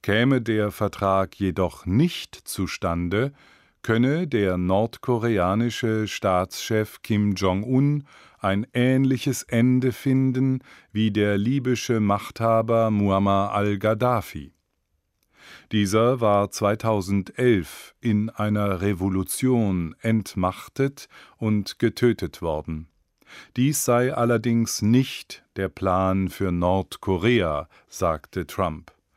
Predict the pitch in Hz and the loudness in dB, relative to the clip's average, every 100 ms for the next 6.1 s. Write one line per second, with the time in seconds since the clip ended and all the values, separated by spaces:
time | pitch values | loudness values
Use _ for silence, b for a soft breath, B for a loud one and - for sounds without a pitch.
0 | B B B B B B 117 120 131 82 | B B B B B B 2 2 2 0
1 | 107 127 151 156 143 - 131 - 135 123 | -2 -2 -2 -2 -2 0 -2 0 0 0
2 | - 127 120 117 113 - 110 104 - - | 0 0 2 2 0 0 0 -2 -6 -2
3 | 107 107 107 - 107 107 - - 113 101 | 0 0 -2 -2 -2 -2 -4 -4 0 0
4 | 95 127 135 95 87 82 78 78 - - | 0 0 2 2 0 -2 -4 -6 -6 -8
5 | 82 82 80 71 - - 87 76 78 69 | -2 0 0 -2 -12 -8 -6 -4 -4 -4
6 | 69 | -8